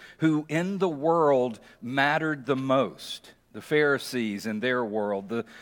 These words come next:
the scribes, the chief priests, and the rulers. But that's not the way of God. The shepherds, the shepherds were a working class people.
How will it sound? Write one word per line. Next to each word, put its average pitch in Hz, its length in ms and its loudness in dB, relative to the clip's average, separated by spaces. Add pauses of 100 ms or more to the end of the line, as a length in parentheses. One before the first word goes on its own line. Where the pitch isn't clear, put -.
(100)
the 127 100 0
scribes, 143 880 0
the 110 100 -12
chief 151 360 -6 (140)
priests, 143 520 -2
and 113 140 -4
the 110 60 -4
rulers. 110 840 -6 (720)
But 110 100 -12
that's 117 240 -2
not 127 200 -2
the 123 60 -8
way 113 240 0
of 98 140 -8
God. 82 400 -4 (1600)
The 107 80 -8
shepherds, 127 680 -4
the 120 120 -8
shepherds 147 640 -2
were 120 460 0 (160)
a 113 60 -6
working 123 600 0
class 123 640 0 (140)
people. 127 500 -6